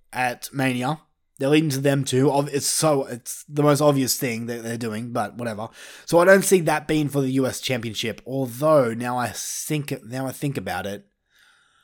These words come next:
<sighs> is that where Logan Paul gets his first championship? The Uni-, United States Championship? I mean, he's not around enough, though. That's the thing.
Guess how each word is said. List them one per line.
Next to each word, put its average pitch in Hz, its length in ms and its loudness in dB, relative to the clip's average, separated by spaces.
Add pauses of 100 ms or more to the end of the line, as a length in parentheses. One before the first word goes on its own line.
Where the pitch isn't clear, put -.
(1000)
<sighs> - 1300 -20
is 107 100 -12
that 147 200 0
where 151 160 4
Logan 143 320 2
Paul 139 240 4
gets 131 180 -2
his 131 140 -6
first 139 320 0
championship? 139 560 -2 (760)
The 107 120 -12
Uni-, 131 420 -2
United 135 400 -2
States 143 320 -2
Championship? 147 460 -6
I 185 80 -4
mean, 233 100 -2
he's 254 140 -2
not 330 160 0
around 180 480 -2
enough, 123 320 -6
though. 87 240 -10
That's 147 220 -10
the 147 80 -12
thing. 123 300 -8